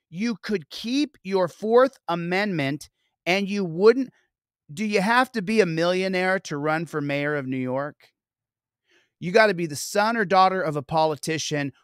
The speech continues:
or you gotta be a millionaire to be in leadership in our country. You think that's right? Put a one in the chat if you totally disagree with that. Put a one in the chat if you totally and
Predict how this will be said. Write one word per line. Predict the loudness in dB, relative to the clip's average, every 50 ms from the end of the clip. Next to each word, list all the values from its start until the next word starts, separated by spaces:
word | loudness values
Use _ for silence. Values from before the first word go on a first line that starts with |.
| _ _ -2
or | -2
you | 0 4
gotta | 4 6 6 6 4
be | 2 0 2
a |
millionaire | 2 0 0 0 0 0 0 0 0 0 0 0 0 -2 -4 -6
to | -10 -8
be | -4 -2 -2 0
in | 0 -2
leadership | -2 -2 -2 -2 -2 -4 -4 -4 -4 -4 -4
in | -4 -6
our | -6 -6
country. | -6 -6 -6 -6 -6 -8 -8 -12 -14 -16 _ _ _ _ _ _ _ _ _ _ _ _
You | -8 -4
think | -2 -2 2
that's | 2 2 0 2 2
right? | 4 4 4 2 2
Put | 2 2 4
a | 4
one | 4 2
in | 0 0
the | -2
chat | 0 2 2 2 0
if | -2
you | -6
totally | -4 -4 -4 -2 -4 -6
disagree | -6 -8 -8 -8 -6 -4 -4
with | -4 -2
that. | -4 -4 -6 -6 _ _ _ _ _ _ _ _ 2
Put | 4 4
a | 4
one | 4 4
in | 2
the | 0
chat | 2 2 2 2 2
if | 0 -4 -6
you | -8 -8 -8 _
totally | -4 2 4 6 6 6 4 2 0 -2 -2
and | -2 -4